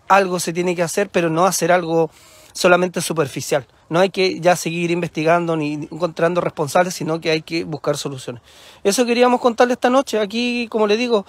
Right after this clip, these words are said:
es una molestia que de alguna manera nos trajo hasta este lugar, porque la representante acá de los vecinos tomó mucha, hoy día muchas inquietudes, reclamos por parte de la misma gente que reside en este lugar y que de alguna manera tienen, pero toda la razón.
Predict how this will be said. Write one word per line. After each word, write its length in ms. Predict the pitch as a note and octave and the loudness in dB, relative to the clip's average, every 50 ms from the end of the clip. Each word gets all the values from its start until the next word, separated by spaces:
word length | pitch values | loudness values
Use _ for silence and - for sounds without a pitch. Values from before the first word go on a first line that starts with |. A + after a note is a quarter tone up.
| - - - - - - | -10 -20 -20 -20 -4 0
es 80 | G3+ | 2
una 140 | G3+ G#3+ G#3 | 4 4 6
molestia 400 | G3+ G3+ G3+ G#3+ A3 - - A#3 | 4 4 4 2 2 2 2 2
que 380 | G3+ G#3+ G3+ G3 G3 G#3+ A3 A3 | 2 2 0 0 0 -2 -4 0
de 100 | F3+ F#3 | 0 0
alguna 220 | F#3+ G3 G#3+ A3 | 0 2 2 2
manera 340 | G#3+ G#3 G#3 A3 G#3+ A3+ A3+ | 2 2 2 2 2 2 4
nos 200 | A3 G#3+ F#3+ - | 4 2 0 -2
trajo 520 | _ - A#3 A3+ A#3 A#3 - - - - - _ | _ 2 4 4 4 4 2 0 -2 -2 -2 _
hasta 220 | - - - - | -8 -4 -2 -2
este 160 | G3 - - G#3 | -2 -2 -2 -4
lugar, 320 | G3 F#3+ F#3 F#3 G3+ - _ _ _ _ _ - | 0 2 2 0 0 -2 _ _ _ _ _ -8
porque 440 | F#3 D3+ - - E3+ E3 F#3 F3+ - | -8 -8 -6 -6 -6 -6 -6 -4 -2
la 120 | F3 D#3+ | 0 2
representante 560 | E3 E3 E3 D3+ - E3 D#3 - F#3 F3+ F#3 | 2 2 -2 -4 -6 -6 -4 -2 -2 -2 -2
acá 160 | G3 F3+ F#3+ F#3+ | 0 2 2 4
de 60 | F#3 | 2
los 120 | G3 F#3 | 2 0
vecinos 400 | F3 F#3+ F3 - A#3 A#3 A#3+ C#4 - - - - - - - - - - - _ - - - _ _ _ | -4 -6 -4 -2 -2 -2 -2 -2 -4 -10 -20 -20 -20 -20 -20 -20 -20 -20 -20 _ -20 -20 -20 _ _ _
tomó 280 | - E3+ E3+ F3+ F#3 | 2 4 4 4 4
mucha, 340 | F3+ F3+ G#3 - - A#3 A3 | 4 4 2 2 2 4 4
hoy 100 | G#3+ G3 | 4 4
día 180 | F#3 F3+ G3 G3+ | 2 0 0 0
muchas 520 | F#3+ G3 G3+ - - G#3 G3 F3+ E3 D3 - | 0 -2 -2 -2 0 0 0 0 -2 -6 -8
inquietudes, 840 | - - E3 D3 - - D3+ C#3+ D3+ F#3 G#3 G#3 F#3+ F3 E3+ F3+ F#3+ - _ _ | -6 -4 -4 -4 -2 -4 -2 -2 0 0 2 4 2 2 0 -2 -6 -12 _ _
reclamos 640 | - D#3 D3+ D3+ D3 C3+ - E3 E3+ F3+ F#3 F#3+ G#3 - _ _ _ | -10 -4 -4 -4 -2 0 2 2 2 2 2 -2 -6 -8 _ _ _
por 140 | - D#3 C#3+ | -10 -6 -4
parte 260 | - E3 D3+ - E3 | -4 -4 -4 -4 -4
de 120 | D#3+ D#3 | -4 -2
la 60 | D#3+ | -2
misma 200 | D#3 D#3 D#3+ D#3+ | -2 -4 -4 -4
gente 280 | D3+ - D#3 D#3 - D#3+ | -6 -6 -8 -8 -8 -6
que 100 | D3+ D#3 | -6 -6
reside 300 | D3+ C#3+ - - - D#3 | -6 -6 -8 -6 -6 -6
en 80 | D3+ D#3+ | -6 -6
este 180 | D3 - - | -8 -8 -10
lugar 280 | D3 D3+ C3+ D3 E3 - _ - - - - - - - | -10 -8 -6 -8 -8 -8 _ -20 -20 -20 -20 -20 -12 -8
y 120 | G3+ E3 | -8 -2
que 120 | C#3 D#3+ D3+ | 0 0 2
de 80 | D3 | 2
alguna 260 | D3 C#3+ D3+ D#3 D#3+ | 2 4 4 2 2
manera 300 | D3+ D3+ D3+ D3+ D#3+ E3 | 2 2 2 2 2 2
tienen, 380 | D#3 - F3+ D#3+ D#3 D3+ D3 D3 - _ _ _ _ | 0 0 -2 -2 -2 -2 -4 -6 -8 _ _ _ _
pero 200 | - C#3+ C3+ C3+ | -4 -4 -2 -2
toda 200 | B2+ C#3 C#3+ D3 | 0 0 0 2
la 80 | C#3+ C#3 | 0 0
razón. 320 | C3+ B2 - - B2 A#2 | -4 -6 -8 -12 -12 -14